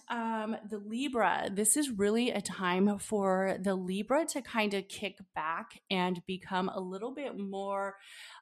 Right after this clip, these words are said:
um, centered around business, um, especially if the Libra has been recovering from Mercury retrograde and has been recovering from all that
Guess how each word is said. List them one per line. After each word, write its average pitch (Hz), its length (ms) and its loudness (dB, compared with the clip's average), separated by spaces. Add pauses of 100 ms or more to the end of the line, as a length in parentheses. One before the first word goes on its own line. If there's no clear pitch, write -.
um, 180 180 4
centered 190 640 2
around 170 380 -6 (100)
business, 170 600 0 (140)
um, 160 320 0 (440)
especially 254 840 -2
if 208 260 -4
the 202 120 -2
Libra 208 500 -2
has 190 420 -2
been 175 480 -2 (960)
recovering 247 760 6
from 262 220 8
Mercury 208 480 4
retrograde 220 1040 4
and 180 420 4
has 175 280 0
been 180 160 0
recovering 202 720 -2
from 185 280 -4
all 180 200 0
that 165 300 -4